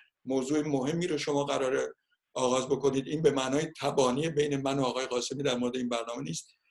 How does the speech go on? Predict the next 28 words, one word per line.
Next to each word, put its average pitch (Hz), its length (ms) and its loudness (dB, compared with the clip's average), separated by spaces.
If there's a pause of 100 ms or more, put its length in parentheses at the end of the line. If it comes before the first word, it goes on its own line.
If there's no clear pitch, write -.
(180)
هیچ 151 280 2
موضوعی 135 420 0
رو 151 160 0
با 127 180 -2
هم، 139 200 -2 (400)
اه، 113 100 -4 (160)
تبانی 131 480 2
نمی‌کنیم، 147 440 0
بلکه 135 260 0
خ-، - 200 -10
با 139 180 4
خبریم 143 440 -2
که 139 240 -2 (340)
قراره 131 540 0
چه 131 180 0
موضوعاتی 123 520 -2
مطرح 123 360 -2
بشه، 165 360 -2
از 123 120 -4
جمله 127 400 2 (460)
این 135 160 -2
هفته 156 520 2
تولد 127 760 0
و 135 200 2
زادروز 139 580 -4 (600)
دکتر 117 260 -4
محمد 113 440 -6
مصدق. 113 360 -8